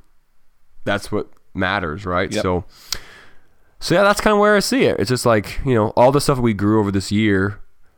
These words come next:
Speaker 1: twenty or twenty nineteen, right, has been really awesome. Just getting us set up for better things in the future, right? That focus can be given more and attention can be given more to certain things. And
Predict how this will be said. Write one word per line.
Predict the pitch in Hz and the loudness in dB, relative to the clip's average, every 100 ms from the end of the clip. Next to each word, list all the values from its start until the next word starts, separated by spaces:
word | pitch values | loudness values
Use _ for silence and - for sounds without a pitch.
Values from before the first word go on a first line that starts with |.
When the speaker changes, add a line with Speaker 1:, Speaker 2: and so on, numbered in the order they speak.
| _ _ | _ _
Speaker 1:
twenty | - 107 104 95 - | 2 4 2 0 -2
or | 92 | -2
twenty | - 107 101 | 0 2 2
nineteen, | 98 95 113 104 95 - - - - | 0 0 0 0 0 -6 -16 -20 -6
right, | 92 101 - - - - | 0 0 0 -6 -20 -18
has | - 107 98 | -2 -2 0
been | 98 | 0
really | 101 107 | 2 2
awesome. | 101 98 104 | 2 2 -2
Just | 92 - | -4 -4
getting | 104 98 101 98 - - - - - - - _ _ - | -2 0 0 -2 -6 -12 -18 -20 -20 -20 -20 _ _ -2
us | 104 - | 0 0
set | - 104 95 | 0 0 0
up | 98 - _ | -2 -4 _
for | - | -2
better | 98 95 98 | -2 0 -2
things | 95 107 101 95 | -2 -4 -4 -6
in | |
the | 95 | -6
future, | - 104 - 98 - | -4 -4 -6 -10 -10
right? | - 92 | -8 -4
That | 98 - - _ | -4 -4 -8 _
focus | - 107 101 107 | -2 0 0 -4
can | - 95 | -4 -4
be | 92 | -4
given | 95 92 | -4 -4
more | 90 90 90 90 | -4 -6 -6 -6
and | 90 | -6
attention | - 110 104 98 | -4 -2 -2 -4
can | 98 | -4
be | 92 | -4
given | 90 92 | -4 -6
more | 90 92 | -4 -6
to | |
certain | - 95 | -6 -6
things. | 87 87 87 | -4 -6 -6
And | 92 85 | -6 -8